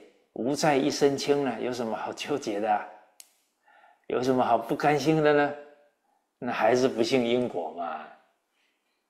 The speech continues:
啊，那未来有什么好担忧的？预知将来结果，只问现在功夫。啊，所以有些人，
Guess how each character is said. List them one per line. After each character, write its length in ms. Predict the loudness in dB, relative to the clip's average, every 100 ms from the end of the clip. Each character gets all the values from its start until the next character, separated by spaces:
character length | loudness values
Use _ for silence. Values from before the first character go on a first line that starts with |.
| _ -20 _ _ _ _ _ _ _ _ _ _ _ _ _ _
啊， 100 | -20 -14 -4
那 80 | 4
未 220 | 8 10
来 180 | 10 10
有 120 | 10
什 140 | 8 2
么 80 |
好 160 | 2 0
担 320 | 0 0 2
忧 180 | 6 6
的？ 160 | 6 0 -10 -20 _ _ _ _ _ _ _ _ _ _ _ _
预 220 | 2 2
知 280 | 4 2 2
将 340 | 2 2 2 4
来 160 | 4
结 240 | 4 2 2
果， 260 | -2 -8 -12 -20 -14
只 160 | -8
问 240 | -2 -2 -2
现 300 | 0 0 -2
在 160 | -6
功 300 | -6 -8 -8
夫。 200 | -12 -18 -20 _ _ _ _ _ _ _ _ _ _ _ _ _
啊， 260 | -14 -14 -14
所 160 | -10
以 320 | -10 -10 -12 -12
有 140 | -8
些 180 | -4 -4
人， 240 | -4 -8